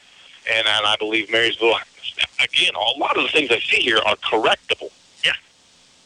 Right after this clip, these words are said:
Speaker 2: And Marysville looked, re-, looked really good there at the end of the second quarter. See if they can get a defensive stand. Here's your snap.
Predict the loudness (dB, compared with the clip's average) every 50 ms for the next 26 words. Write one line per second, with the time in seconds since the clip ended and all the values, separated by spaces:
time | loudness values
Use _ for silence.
0 | _ _ -20 -20 -20 -20 -20 _ _ _ _ _ -14 -10 -4 -2 0 0 0 0
1 | 2 2 4 4 2 0 -2 -6 -20 -18 -8 -4 -4 -4 -4 _ _ 0 0 0
2 | 0 -2 -2 0 2 2 2 0 0 -2 -2 0 0 0 0 0 0 -2 -2 -2
3 | -2 -2 0 0 -2 -4 -4 -8 -4 -4 -4 -4 -4 -12 -14 -12 -8 -6 -4 -4
4 | -4 -6 -8 -10 -12 -20 -20 -20 -20 -20 -20 -20 -20 -20 -20 -20 -20 -20 -20 -20
5 | -20 -20 -20 -20 -20 -20 -20 -20 -20 -20 -20 -20 -20 -14 -6 -2 -2 -2 0 0
6 | -2 -2 0 0 0 0 0 -2 -4 -4 -2 -2 -2 -2 -2 -2 -2 -2 -2 0
7 | 0 0 0 -2 -4 -8 -14 _ _ _ _ _ _ _ _ _ _ _ _ _
8 | _ _ _ _ _ _ _ _ _ _ _ _ -10 -6 -4 -2 2 2 2 2
9 | 2 0 0 0